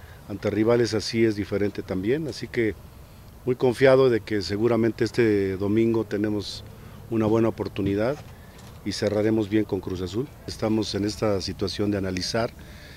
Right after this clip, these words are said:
y, de, y eso fue respecto a la pregunta de, de si se jugaban los muchachos algo. Los mexicanos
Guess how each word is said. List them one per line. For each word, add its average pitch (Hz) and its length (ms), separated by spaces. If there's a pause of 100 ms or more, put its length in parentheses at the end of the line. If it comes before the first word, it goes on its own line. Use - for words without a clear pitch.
(240)
y, 95 380
de, 95 280
y 95 160
eso 110 240
fue 127 180
respecto 117 400
a 95 60
la 95 80
pregunta 104 560
de, 90 220 (720)
de 90 320
si - 160
se - 160
jugaban 95 480
los 85 100
muchachos 87 500
algo. 113 280
Los 90 480
mexicanos 104 760